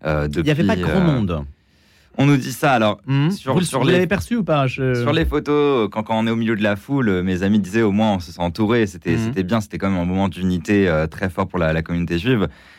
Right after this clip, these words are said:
Speaker 1: Mais voilà, en tout cas, on, on n'avait pas l'impression que ça, les, que, que, que toutes les barrières avaient été, euh, transcendées et que, euh, le, la communauté française était venue. Les, les Juifs, comme d'habitude, se sentent souvent un peu seuls en France.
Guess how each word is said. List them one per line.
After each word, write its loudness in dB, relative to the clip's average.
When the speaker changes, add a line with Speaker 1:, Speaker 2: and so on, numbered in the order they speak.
Speaker 1:
Mais -2
voilà, 2
en 0
tout -6
cas, 2
on, 0
on -6
n'avait 0
pas -2
l'impression -2
que -2
ça, -4
les, -4
que, -6
que, -4
que -4
toutes -6
les 2
barrières 0
avaient 0
été, 0
euh, -2
transcendées 0
et -2
que, -6
euh, 2
le, 0
la -2
communauté 0
française -2
était -2
venue. -2
Les, -6
les -4
Juifs, -2
comme 2
d'habitude, 0
se -18
sentent -2
souvent -2
un 0
peu -4
seuls -2
en -2
France. -10